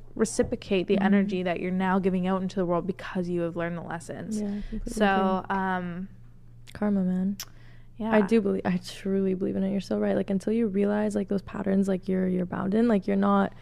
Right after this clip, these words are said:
Speaker 2: you're not gonna be fulfilled. You're not gonna be happy, right? It's all about fixing yourself and reflecting. And sometimes, like what you said, how the universe throws you, like,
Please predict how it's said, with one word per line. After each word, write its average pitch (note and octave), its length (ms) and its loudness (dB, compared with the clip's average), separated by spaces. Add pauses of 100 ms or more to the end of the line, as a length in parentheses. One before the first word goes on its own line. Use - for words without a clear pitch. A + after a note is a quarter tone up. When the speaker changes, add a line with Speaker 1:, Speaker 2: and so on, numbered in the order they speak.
(440)
Speaker 2:
you're A3+ 100 8
not B3 220 6
gonna C#4 140 2
be C#4+ 140 4
fulfilled. G3 340 4
You're G3+ 80 4
not A3+ 220 2
gonna G#3+ 140 2
be G3 100 0
happy, G3+ 340 0
right? G3+ 200 2
It's A3 120 0
all G#3 100 4
about G#3 160 4
fixing G#3+ 300 0
yourself G3+ 260 0
and G3+ 100 2
reflecting. G3+ 680 2 (320)
And G#3+ 100 4
sometimes, C4 560 4 (140)
like A3+ 180 4
what G#3+ 80 6
you G#3+ 80 4
said, G#3+ 160 2
how G#3 100 4
the G3 120 2
universe G3 380 2
throws G3 260 2
you, G3 100 0
like, G3+ 340 -2